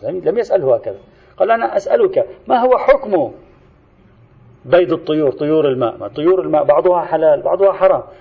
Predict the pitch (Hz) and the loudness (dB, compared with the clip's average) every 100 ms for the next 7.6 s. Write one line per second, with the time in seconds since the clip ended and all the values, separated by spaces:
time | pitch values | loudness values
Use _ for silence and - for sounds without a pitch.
0 | _ - 170 196 190 196 185 185 185 208 | _ -10 0 0 2 0 4 4 2 0
1 | 165 120 - _ - - 254 - 202 175 | -6 -10 -12 _ -14 -10 -8 -4 -2 0
2 | 143 127 120 - _ _ _ _ _ _ | -2 -6 -8 -12 _ _ _ _ _ _
3 | - 208 170 143 143 143 147 190 233 170 | 0 2 4 2 2 -2 -2 2 2 0
4 | 151 - 180 208 160 139 151 165 202 208 | -4 -6 0 0 0 -2 -2 0 0 -2
5 | - 226 226 226 240 208 165 156 151 - | -4 -8 -10 -6 -2 -2 -2 -6 -12 -18
6 | _ - 110 156 175 185 196 185 139 175 | _ -14 0 2 2 0 0 0 -2 -2
7 | 196 220 247 214 147 | 0 0 2 0 0